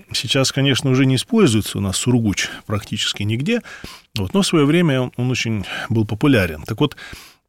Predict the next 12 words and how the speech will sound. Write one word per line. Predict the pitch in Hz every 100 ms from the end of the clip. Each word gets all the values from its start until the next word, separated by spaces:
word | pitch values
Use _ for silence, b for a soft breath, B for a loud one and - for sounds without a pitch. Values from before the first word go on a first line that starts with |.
| -
э, | 107 101
что | -
такое | 226 143
причащение? | 120 113 147 - 113 85 80
Причащение — | - - 240 196
это | 151
некая | 170 156
печать, | - 147 - - - - _ _ _ _ -
некая | 123 110 95
печать, | 101 - 226
которая, | - 110 175 170 - B B B B _ 107
э, | 101 98 92 90